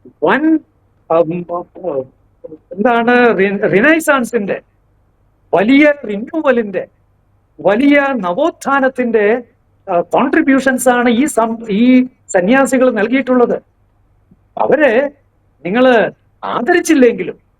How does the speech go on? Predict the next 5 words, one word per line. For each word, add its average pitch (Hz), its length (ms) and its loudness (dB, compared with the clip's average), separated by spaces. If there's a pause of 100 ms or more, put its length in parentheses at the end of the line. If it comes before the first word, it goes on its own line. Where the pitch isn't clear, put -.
(140)
അവരോട് 254 400 0
നന്ദി 190 240 -2
പറഞ്ഞില്ലെങ്കിലും 254 640 0 (1120)
ദയവ് 320 280 2
ചെയ്ത് 247 520 0